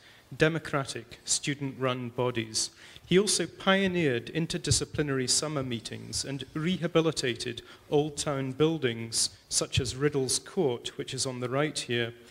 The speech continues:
in which to hold them. Those invited to participate included anarchists such as Peter Kropotkin and the French geographers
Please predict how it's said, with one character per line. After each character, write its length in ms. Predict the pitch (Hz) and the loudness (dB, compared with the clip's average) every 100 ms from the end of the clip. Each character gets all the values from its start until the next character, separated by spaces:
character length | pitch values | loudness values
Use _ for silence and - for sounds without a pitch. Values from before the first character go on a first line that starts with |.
| - - 143 | -20 -4 0
in 100 | 139 | 2
which 300 | 160 - - | 2 0 -2
to 100 | 135 | 0
hold 320 | 147 143 143 | 2 2 -2
them. 220 | 120 110 - - - - - - - - - - - - - - _ _ _ 147 | -8 -8 -18 -20 -20 -20 -20 -20 -20 -20 -20 -20 -20 -20 -20 -20 _ _ _ 0
Those 400 | 139 226 214 - | 4 6 4 0
invited 760 | 180 147 160 196 - 135 120 | 0 -2 2 2 2 -6 -6
to 80 | - | -8
participate 800 | - 147 - - 170 - 117 110 | -2 -2 0 -2 -2 -4 -6 -4
included 560 | 135 143 - 180 156 - | -6 -4 0 2 2 -2
anarchists 540 | 165 170 175 175 156 - | -2 0 -2 -2 -2 -2
such 340 | - 139 - | -2 -6 -6
as 120 | 123 | -6
Peter 280 | - 165 143 | -4 -4 -4
Kropotkin 840 | - 123 - 170 - - 160 160 | -6 -10 -2 -2 -2 -4 -6 -2
and 160 | 131 120 | -4 -2
the 60 | 135 | -4
French 420 | - 147 - - | 0 -2 -2 -4
geographers 760 | 139 143 143 143 139 123 - | 0 0 2 -2 0 -2 -2